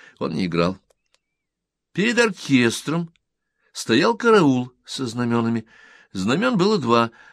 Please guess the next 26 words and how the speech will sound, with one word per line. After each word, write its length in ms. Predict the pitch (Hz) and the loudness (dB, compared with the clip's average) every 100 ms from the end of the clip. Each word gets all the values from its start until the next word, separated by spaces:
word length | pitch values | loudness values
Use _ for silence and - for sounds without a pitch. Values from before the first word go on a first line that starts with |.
| - | -4
американский 1000 | 110 117 117 123 120 240 240 - 117 101 | 0 2 2 2 0 -2 -2 -4 -4 -4
звездно-полосатый 1200 | 85 95 110 101 80 98 98 110 107 - 95 104 | -4 -2 2 2 2 -4 -4 -4 -4 -4 -6 -8
флаг 320 | - 98 - - _ | -4 -6 -6 -18 _
и 140 | 117 110 | -6 -6
флаг 340 | - 233 226 | -4 -6 -4
Сан-Лоренсо. 880 | - 226 233 247 220 113 95 - 95 - _ _ _ | -6 -6 -6 -4 0 2 2 -2 -8 -10 _ _ _
Флаг 400 | _ 156 180 170 | _ -2 0 0
Сан-Лоренсо 880 | - 165 156 151 151 170 156 - 127 | -2 0 0 0 -2 0 -2 -2 -4
составляли 760 | 110 127 - 131 143 156 139 127 _ _ | -4 -6 -6 -4 0 2 0 -2 _ _
шевроны 920 | - - 139 139 135 143 135 113 104 104 | -12 -6 0 0 2 4 4 4 2 0
капрала 640 | - 110 - 104 98 95 | 0 -4 0 0 2 2
морской 520 | 95 98 - - 95 | 0 -2 -4 -2 -2
пехоты 580 | 85 95 - 95 - 92 | -2 -4 -2 -4 -4 -6
С 200 | - 95 | -4 -4
Ш 180 | - - | -4 -2
А 200 | 214 165 - - _ | 0 -2 -6 -20 _
на 140 | 104 101 | -2 2
ярко-синем 840 | 101 131 - 87 - 110 110 87 | 2 0 -2 -6 -6 -8 -6 -8
поле. 360 | - 87 90 - _ _ _ | -4 -4 -4 -6 _ _ _
Оба 240 | 87 104 | -4 -4
флага 340 | - 101 107 87 | -4 0 0 0
уныло 380 | 90 90 107 | 0 0 -2
повисли 540 | 92 85 87 98 95 - _ - | -4 -4 -4 -4 -8 -16 _ -12
в 60 | |
безветренном 640 | 80 90 78 90 - 92 87 | -4 -4 -2 -4 -6 -8 -8
воздухе. 460 | 82 85 - - | -8 -12 -14 -20